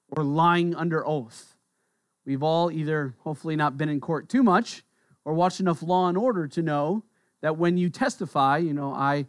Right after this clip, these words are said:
solemnly swear to tell the truth, the whole truth, and nothing but the truth, so help me God." This word misrepresenting is the word for bearing false witness,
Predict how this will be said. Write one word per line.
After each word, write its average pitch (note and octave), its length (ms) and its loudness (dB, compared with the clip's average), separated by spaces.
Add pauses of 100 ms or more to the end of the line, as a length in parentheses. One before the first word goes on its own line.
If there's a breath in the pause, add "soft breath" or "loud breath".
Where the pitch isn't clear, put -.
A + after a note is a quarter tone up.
(260)
solemnly D#3 500 0
swear D3 340 -2
to C#3 120 -16
tell C#3+ 120 -4
the C3 80 -6
truth, C#3+ 320 -8
the C#3 100 -10
whole C3 140 -8
truth, C#3 240 -8
and C3 80 -4
nothing C3 280 -4
but B2+ 160 -6
the C3 40 -12
truth, C3+ 340 -8
so C3+ 160 -6
help C3 160 -6
me B2+ 100 -6
God." A#2+ 340 -8 (1700)
This F#3+ 320 0
word F#3+ 320 2
misrepresenting E3+ 1300 -2
is C#3+ 140 -8
the D3+ 80 -6
word D3+ 200 -4
for - 80 -8
bearing C#3+ 320 -2
false C3 380 -10
witness, - 560 -14